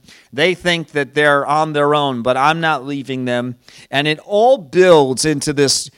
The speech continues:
into this person that suddenly that you become. And we look and we say, "Man, I made this mistake, and I did this wrong, and I did that wrong, and I, my thinking was wrong here, my thinking was wrong there." And the Lord sees us so differently than we do.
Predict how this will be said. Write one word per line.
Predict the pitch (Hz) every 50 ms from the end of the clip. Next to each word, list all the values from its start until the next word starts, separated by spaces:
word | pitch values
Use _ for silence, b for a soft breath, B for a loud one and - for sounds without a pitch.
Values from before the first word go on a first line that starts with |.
| b b -
into | 170 170 170 - 160 151
this | 151 147 131 -
person | - - - 190 220 240 226 220 - 160 147 143
that | 135 131 123 -
suddenly | - - 185 190 190 175 170 160 156 147
that | 143 139 127 -
you | - 135
become. | 120 131 127 120 - - 180 151 127 117 107 107 107 - _ _ _ _ _ _ _ _ _ _ _ - _ -
And | 165 170 165 160 160 147 120 B B B B B B B B -
we | 147 214 240 247
look | 220 208 202 196 196 185
and | 170 165
we | 165 160 143 - b b
say, | - - - 185 175 160
"Man, | 151 160 170 185 185 170
I | 160 160
made | 160 156 151 147
this | 151 196 180 - -
mistake, | 165 151 - - - 180 175 180 160 151
and | 147 135
I | 123
did | 120 113 131 131 127
this | 151 190 180 - -
wrong, | 175 165 165 160 151 139
and | 127 123
I | 120 117
did | 113 110 120 107 104 160
that | 180 185 175 165
wrong, | 170 160 160 160 160 156 143
and | 135 127
I, | 123 127
my | 127 120 117 113
thinking | - - 196 202 185 170 170 170 165
was | 160 151 135 143
wrong | 160 156 151 147 143
here, | 143 160 170 170 170 151
my | 127 117 110
thinking | 110 - 190 196 185 - 190 180 170
was | 160 143 139
wrong | 156 160 156 151 147 143
there." | 135 143 143 147 143 139 B B B B B B B
And | - 135 151
the | 151 151
Lord | 151 160 175 202 233 254 254 240 190 170 b b b b b b
sees | - - - - 226 220 220 175 156
us | 180 170 151
so | - - - 214 220 202 185
differently | 143 196 208 196 - 175 165 156 151 147 143
than | 139 143 139 135
we | 139 147 151 151
do. | 139 127 123 107 -